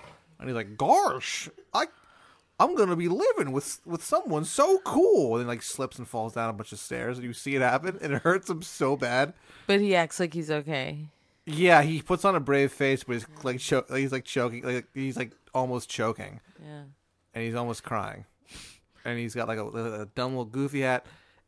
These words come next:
Speaker 1: And so he's, he is, like, a, like, a weird dog man. <laughs> And he's your roommate. And it's basically Goofy.
Speaker 2: Okay.
Speaker 1: And in the morning, like, he, like, he, he's like, "Gosh, I made us breakfast." And,
Speaker 2: Right.
Speaker 1: like,
Speaker 2: And
Speaker 1: he
Speaker 2: it's
Speaker 1: throws the pancakes up in the air,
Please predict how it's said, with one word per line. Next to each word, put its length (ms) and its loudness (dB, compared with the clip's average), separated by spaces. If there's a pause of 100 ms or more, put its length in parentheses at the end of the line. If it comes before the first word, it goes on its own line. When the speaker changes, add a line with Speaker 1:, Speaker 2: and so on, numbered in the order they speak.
Speaker 1:
And 220 0
so 180 6
he's, 340 0
he 220 0
is, 160 2
like, 140 0
a, 80 -2
like, 160 -4
a 40 -2
weird 280 -2
dog 340 4
man. 300 -4 (640)
<laughs> 360 -8
And 120 -4
he's 200 0
your 120 0
roommate. 400 2
And 100 -8
it's 80 -8
basically 380 2
Goofy. 380 -6 (380)
Speaker 2:
Okay. 360 -8
Speaker 1:
And 400 0
in 80 -6
the 40 -4
morning, 560 2
like, 260 -2
he, 100 -10 (160)
like, 160 -4
he, 140 -14 (140)
he's 280 -8
like, 240 -6 (320)
"Gosh, 480 4
I 80 0
made 240 0
us 140 0
breakfast." 1000 -6
And, 100 -4
Speaker 2:
Right. 80 -2 (120)
Speaker 1:
like, 60 -20 (240)
Speaker 2:
And 140 -2
Speaker 1:
he 200 0 (200)
Speaker 2:
it's 100 -18
Speaker 1:
throws 240 4
the 80 -2
pancakes 520 0
up 120 0
in 60 -8
the 140 -4
air, 260 -2